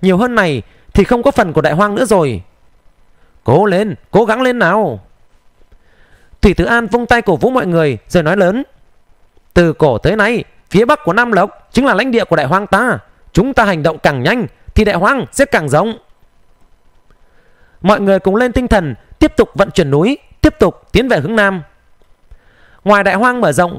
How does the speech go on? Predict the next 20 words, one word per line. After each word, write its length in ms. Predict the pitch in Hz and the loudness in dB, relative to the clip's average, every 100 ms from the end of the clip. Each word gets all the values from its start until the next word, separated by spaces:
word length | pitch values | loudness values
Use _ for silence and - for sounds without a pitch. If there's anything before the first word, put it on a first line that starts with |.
| - | -2
thì 100 | 175 | 0
Tây 140 | 240 | 2
Hoang 280 | 233 233 226 - - | 2 0 -2 -8 -2
cũng 140 | 277 | 0
mở 120 | 202 | 2
rộng 240 | 180 170 160 | 0 -2 -2
đến 140 | 214 | -2
kinh 180 | 254 233 | -2 0
người. 320 | 185 139 95 - _ _ - | 0 0 -4 -10 _ _ -4
Tây 140 | 240 233 | 0 2
Hoang 240 | 226 220 | 2 0
có 120 | 226 | 0
không 140 | 233 240 | 0 0
biết 180 | 294 247 | 0 0
bao 100 | 220 | 0
nhiêu 180 | 214 | 0
bộ 120 | 196 175 | 0 0
lạc 260 | 165 - | 0 0
thần 140 | 170 143 | -2 0
tộc, 380 | 165 - - | 0 -2 -14